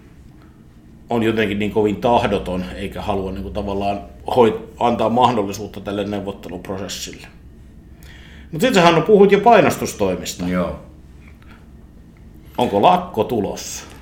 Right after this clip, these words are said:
Speaker 2: No eihän sitä voi sanoa, sanoa vielä tässä vaiheessa, eihän sitä tiedä. Tä-, semmosia, semmosia keskiyön ihmeitä on ennenkin, ennenkin ollut, joissa,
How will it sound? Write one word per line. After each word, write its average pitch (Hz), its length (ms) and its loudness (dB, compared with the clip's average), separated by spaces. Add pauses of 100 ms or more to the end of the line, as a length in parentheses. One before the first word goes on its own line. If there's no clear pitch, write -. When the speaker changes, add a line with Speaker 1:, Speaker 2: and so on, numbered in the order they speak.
(360)
Speaker 2:
No 135 160 2
eihän 143 260 6
sitä 131 260 2
voi 90 180 2
sanoa, 98 600 0
sanoa 92 520 -4 (100)
vielä 104 200 2
tässä 98 380 -2
vaiheessa, 90 400 -4
eihän 113 200 0
sitä - 160 0
tiedä. 82 520 -6 (1400)
Tä-, - 180 -4 (120)
semmosia, 107 500 2 (800)
semmosia 117 280 0
keskiyön 123 580 2
ihmeitä 113 540 0
on 113 260 -2
ennenkin, 98 640 -2 (100)
ennenkin 98 440 0
ollut, 85 320 -4 (640)
joissa, 92 400 2